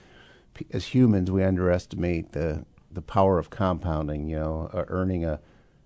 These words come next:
just a reasonable rate of return for a long number of years, and that's really would describe most people's work life. Um, there's a physicist, Albert Bartlett, he used to say, "The greatest shortcoming in the human race is our inability to understand the exponential function."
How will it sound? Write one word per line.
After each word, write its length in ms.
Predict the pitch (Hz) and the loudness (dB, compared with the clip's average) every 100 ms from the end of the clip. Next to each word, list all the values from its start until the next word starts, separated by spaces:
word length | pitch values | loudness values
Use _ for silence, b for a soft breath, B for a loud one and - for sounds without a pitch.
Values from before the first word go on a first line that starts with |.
| _ | _
just 200 | 113 - | -4 -2
a 60 | 87 | 0
reasonable 560 | 95 110 95 92 85 85 | 4 4 4 0 0 0
rate 200 | 87 82 | 0 -2
of 60 | |
return 500 | 82 76 80 78 80 | -4 -4 -4 -2 -4
for 360 | 76 78 73 73 - - - _ - | -6 -4 -4 -6 -12 -20 -20 _ -10
a 80 | 76 | -6
long 460 | 80 90 90 90 | -2 2 2 2
number 340 | 82 82 76 73 | 0 -2 -4 -6
of 100 | 76 | -6
years, 480 | 80 87 76 76 | -2 -2 -2 -6
and 140 | 82 80 | -6 -6
that's 320 | 80 - - - | -6 -10 -20 -10
really 380 | 98 90 76 76 - | -4 -4 -4 -10 -8
would 120 | 92 | -8
describe 360 | 76 - 92 80 | -6 -4 -2 0
most 240 | 82 78 | -2 -2
people's 300 | - 76 73 | -6 -6 -8
work 360 | 78 90 101 - | -2 -2 -2 -6
life. 460 | 80 69 73 - - B B B B B B B - | -4 -4 -6 -10 -20 B B B B B B B -6
Um, 300 | 82 80 85 | -2 -2 -2
there's 180 | 87 82 | -2 -4
a 40 | |
physicist, 560 | - 120 92 - 85 82 | 4 6 6 0 0 2
Albert 400 | 87 87 80 - | 2 2 -2 2
Bartlett, 420 | 87 87 85 80 | 2 2 -2 -6
he 120 | 87 | -2
used 180 | 90 - | -2 -2
to 80 | - | -8
say, 220 | 85 85 | -2 0
"The 60 | 78 | 2
greatest 300 | 101 98 87 | 4 4 4
shortcoming 500 | 95 - - 95 87 | 0 0 0 2 2
in 80 | 80 | 0
the 80 | 76 | 0
human 280 | 92 90 78 | 2 2 2
race 240 | 87 - | 0 0
is 100 | 85 | -2
our 140 | 78 85 | 0 4
inability 580 | 113 117 113 107 101 92 | 6 8 8 8 4 2
to 80 | - | 2
understand 580 | 92 92 - 90 87 | 2 0 0 2 2
the 80 | 78 | -2
exponential 640 | - 80 - 80 80 73 71 | -6 -10 -6 -2 -2 -4 -10
function." 480 | - 73 - 65 | -8 -8 -8 -10